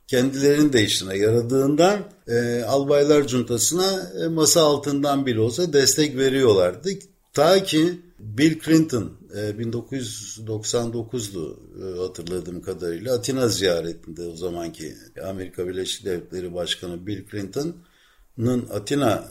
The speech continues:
ziyareti süresinde özür dilemesine kadar. Yani Amerika Birleşik Devletleri'nin gerçekten albaylar juntasına destek verdiğini kabul etti. Amerika Birleşik Devletleri'nin adına özür diledi. Buna rağmen her yıl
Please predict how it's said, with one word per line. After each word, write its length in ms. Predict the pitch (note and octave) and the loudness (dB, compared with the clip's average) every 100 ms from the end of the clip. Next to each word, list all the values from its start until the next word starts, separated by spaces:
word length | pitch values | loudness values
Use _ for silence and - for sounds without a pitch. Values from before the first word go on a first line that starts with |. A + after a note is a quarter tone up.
| G2 | -12
ziyareti 600 | F2+ G#2+ G2+ G2+ F#2+ G2+ | -6 0 2 2 -2 -8
süresinde 920 | - G2 F#2 F2 F#2+ G2 C#3+ F3+ F3 - | -8 -6 -4 -4 -6 -2 0 0 -2 -2
özür 400 | B2+ B2 D3 C3+ | 2 4 4 0
dilemesine 720 | C#3 C3 B2+ A#2+ - A#2 A2 G#2+ - - | 0 0 0 0 0 0 0 -2 -12 -8
kadar. 460 | E2+ C2+ - - _ _ - | -6 -6 -12 -20 _ _ -4
Yani 240 | G2 G2 - - - | -4 -4 -10 -18 -10
Amerika 540 | A2 A2+ A#2 B2 A2+ | -4 -2 -2 -2 -2
Birleşik 400 | A2 A2 - - | -2 -2 -4 -2
Devletleri'nin 600 | A2+ G#2 G#2 A2 A2+ C#3 | 2 2 0 -4 0 2
gerçekten 680 | C3+ C#3 C3+ C3 G#2 G#2 G2 | 6 6 6 4 2 -2 -6
albaylar 640 | F#2 F#2 F#2 F#2 F#2+ F2+ | -6 -6 -4 -2 0 -2
juntasına 640 | F2+ F2+ F#2 F2 F#2 F#2 F2 | -4 -8 -8 -8 -8 -6 -2
destek 720 | G2 - G#2 F#2+ - _ - G#2+ F#2 F2+ | -2 0 -2 -4 -10 _ -20 -20 -8 0
verdiğini 580 | G2+ G2+ G#2+ G#2 G#2 G#2 | 2 2 0 -2 -2 -4
kabul 400 | G2 G#2+ A2 G#2+ - - | -6 -6 -8 -10 -12 -2
etti. 480 | G#2+ G#2+ - E3 F3 F#3 - - | 0 -2 -6 -2 -2 -2 -8 -8
Amerika 580 | A#2 A#2+ A#2+ A#2 A2 | -4 -4 -4 -4 -4
Birleşik 400 | A2 A2+ A2 B2 | -4 -6 -8 -6
Devletleri'nin 460 | G#2+ G2+ G2+ G2 F#2+ | -2 -2 -2 -6 -6
adına 280 | F#2+ G2 F#2+ | -6 -6 -4
özür 400 | G#2+ A2 C3+ C3+ | -2 -2 -4 -4
diledi. 500 | D3+ D3+ D3+ F3+ F3+ _ _ _ _ A#2+ | -2 -2 -2 -4 -6 _ _ _ _ 0
Buna 340 | A#2+ D#3 E3 | 4 6 8
rağmen 420 | D3+ A#2+ C#3+ D3 | 6 6 2 2
her 240 | C3+ E3 D#3+ | 6 6 6
yıl 340 | C3 C#3+ | 6 4